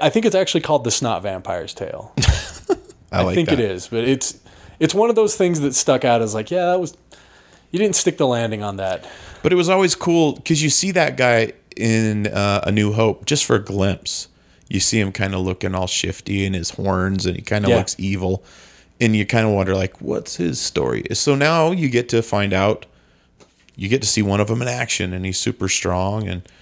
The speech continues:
Speaker 2: he's sarcastic just like the rest of 'em.
Speaker 1: I think what the, um, I think the kinda new,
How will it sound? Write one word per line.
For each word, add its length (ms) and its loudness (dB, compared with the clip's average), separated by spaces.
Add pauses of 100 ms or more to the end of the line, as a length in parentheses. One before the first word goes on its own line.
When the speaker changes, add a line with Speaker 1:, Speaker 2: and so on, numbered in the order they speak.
(160)
Speaker 2:
he's 380 -4 (220)
sarcastic 760 -2
just 220 -4
like 160 0
the 100 -2
rest 300 -2
of 120 -2
'em. 220 -2 (320)
Speaker 1:
I 80 2
think 400 -2
what 300 2
the, 320 4
um, 480 0 (920)
I 100 4
think 340 0
the 320 2
kinda 240 2
new, 800 4